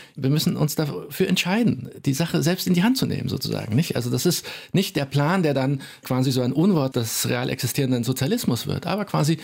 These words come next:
das vernünftige Handeln von einer Vielzahl von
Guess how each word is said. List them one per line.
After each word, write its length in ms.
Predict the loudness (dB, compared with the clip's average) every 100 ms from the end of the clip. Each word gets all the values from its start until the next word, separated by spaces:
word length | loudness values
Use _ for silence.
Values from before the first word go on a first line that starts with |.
| -10 -6
das 180 | -4 -4 -8 -20 _ -8 -4
vernünftige 840 | -2 0 4 4 2 -2 0 0 2
Handeln 480 | 4 4 2 -4 -6
von 180 | -4 0
einer 220 | 2 2
Vielzahl 600 | 4 2 2 0 2 0
von 460 | 0 0 0 -2